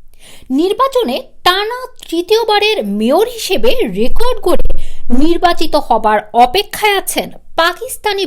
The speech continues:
বংশোদ্ভূত ইমিগ্রান্ট পরিবারের সন্তান সাদিক খান। লেবার পার্টির রাজনীতিতে যুক্ত হওয়ার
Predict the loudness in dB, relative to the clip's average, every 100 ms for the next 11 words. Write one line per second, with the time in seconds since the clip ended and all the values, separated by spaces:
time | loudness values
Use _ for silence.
0 | -4 -4 -4 -4 -6 -6 -8 -6 -4 -4
1 | -8 -16 -8 -2 -2 -2 -4 0 0 -2
2 | -8 -2 -2 0 -2 -2 -6 -10 -10 -8
3 | -8 -8 -10 -14 -20 _ -20 -14 -2 -2
4 | -2 -8 -12 -14 -16 -20 _ _ _ -20
5 | _ -2 -2 0 -4 -6 -6 -6 -6 -6
6 | -10 -16 -8 -4 -2 -2 -4 -4 -4 -4
7 | -4 -6 -8 -6 -4 0 0 2